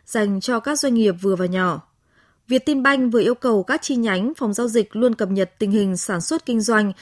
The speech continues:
và mức độ ảnh hưởng thiệt hại do dịch covid mười chín gây ra đối với doanh nghiệp, người dân và khách hàng của Vietinbank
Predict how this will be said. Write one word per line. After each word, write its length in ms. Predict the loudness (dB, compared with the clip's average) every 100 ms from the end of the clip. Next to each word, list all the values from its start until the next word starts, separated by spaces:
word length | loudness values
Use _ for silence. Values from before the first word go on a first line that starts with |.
| -18 -10 0
và 200 | 2 2
mức 180 | 2
độ 120 | 0 0
ảnh 220 | 0 2
hưởng 300 | 2 2 0
thiệt 160 | -6 0
hại 280 | 0 0 0
do 180 | -2
dịch 240 | -2 -4 -2
covid 260 | -2 0
mười 160 | 0 -2
chín 340 | -2 -4 -2
gây 160 | 0 0
ra 360 | 2 4 2 0 -14 -6
đối 200 | 2 4
với 200 | 4 2
doanh 200 | 2 2
nghiệp, 240 | 4 4 2 -2
người 160 | -2
dân 380 | 0 0 0 -2
và 180 | -2 -4
khách 200 | -4 -6
hàng 300 | -2 -2 -2
của 140 | -4
Vietinbank 640 | -2 -2 -4 0 0 0